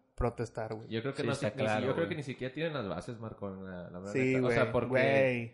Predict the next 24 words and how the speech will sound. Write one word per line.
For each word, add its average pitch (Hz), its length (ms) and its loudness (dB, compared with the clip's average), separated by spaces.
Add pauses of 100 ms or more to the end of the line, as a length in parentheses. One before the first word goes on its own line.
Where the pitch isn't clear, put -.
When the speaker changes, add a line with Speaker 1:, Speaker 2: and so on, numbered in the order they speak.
Speaker 2:
No, 139 120 2
espérate, 139 340 0
espérate. 104 400 -6
Speaker 1:
Es 143 180 6
que 180 80 6
es 175 60 6
muy 185 160 6
fácil 185 260 6
para 165 240 8
ti 160 80 4
decirlo 170 400 6
Speaker 3:
Es 175 140 6
que 170 100 4
sí 170 80 4
está 170 160 6
bien, 156 140 12
Speaker 1:
cuando 156 140 8
Speaker 3:
está 156 160 10
Speaker 1:
eres 151 120 12
Speaker 3:
bien 175 140 12
ca-, 170 80 12
Speaker 1:
vato, 151 180 10
güey, 180 160 12
Speaker 3:
sí, 131 60 10